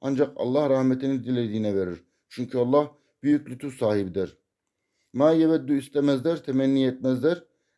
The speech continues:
Ellezîne keferû min ehlil kitâbi, kitap ehlinden inkar edenler,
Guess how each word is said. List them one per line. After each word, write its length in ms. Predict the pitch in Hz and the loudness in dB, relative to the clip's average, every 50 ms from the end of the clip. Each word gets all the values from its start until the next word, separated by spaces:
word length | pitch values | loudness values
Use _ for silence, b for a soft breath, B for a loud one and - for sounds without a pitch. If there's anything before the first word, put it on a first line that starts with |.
| _ - | _ -2
Ellezîne 580 | 135 139 143 143 143 131 131 160 170 170 165 | 0 2 4 4 4 4 2 -2 -2 -2 -2
keferû 520 | 160 - 170 165 - 165 147 143 147 147 143 | -4 -4 -6 -4 -2 0 0 2 2 0 0
min 180 | 147 147 127 | 0 0 0
ehlil 380 | 127 151 143 135 135 135 127 127 | 0 -2 -2 -2 -2 -2 -4 -4
kitâbi, 560 | - - - 139 143 131 101 104 113 113 113 _ _ _ _ | -8 -6 -2 2 2 2 2 0 -4 -4 -8 _ _ _ _
kitap 240 | _ - 151 143 135 | _ -6 -2 0 2
ehlinden 460 | 135 127 123 117 123 123 123 127 120 | 2 2 2 0 0 0 0 0 0
inkar 340 | 117 117 113 - 135 139 131 | -2 -2 -2 0 2 2 2
edenler, 480 | 123 107 95 107 101 104 117 135 131 | 2 0 0 0 0 0 0 -2 -2